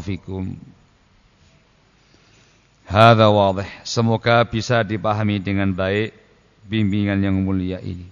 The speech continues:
Masing-masing kita sekali lagi mawas diri, evaluasi diri, muhasabah, introspeksi diri ketika dia sudah masuk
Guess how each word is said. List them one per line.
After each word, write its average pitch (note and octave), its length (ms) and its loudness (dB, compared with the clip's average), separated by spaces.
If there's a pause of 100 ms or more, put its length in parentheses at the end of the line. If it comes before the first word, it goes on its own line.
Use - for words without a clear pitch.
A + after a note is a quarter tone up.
(2000)
Masing-masing F#2 640 -2
kita A#2+ 400 8
sekali G#2 320 2
lagi G#2 560 4
mawas F#2+ 400 4
diri, A#2 680 6
evaluasi F#2+ 720 4
diri, A#2 480 4
muhasabah, F#2 880 4 (320)
introspeksi G2 560 0
diri A2+ 560 8 (1200)
ketika G2+ 440 4
dia G2 160 4
sudah G2 400 2
masuk B2+ 480 6